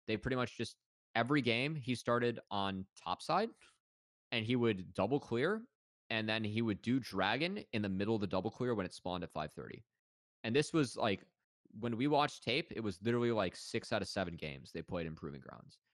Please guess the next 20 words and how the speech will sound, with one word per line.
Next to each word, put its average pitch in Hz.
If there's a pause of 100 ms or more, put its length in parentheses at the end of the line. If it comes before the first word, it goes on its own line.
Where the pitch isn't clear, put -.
(160)
So, 139
like, 127
when 139
I'm 180
able 190
to 131
then 135
set 135
that 123
up 131
and 123
communicate 117
that 160
from, 117
like, 92
minute 107
one, 104
be 107
like, 92
"Hey, 87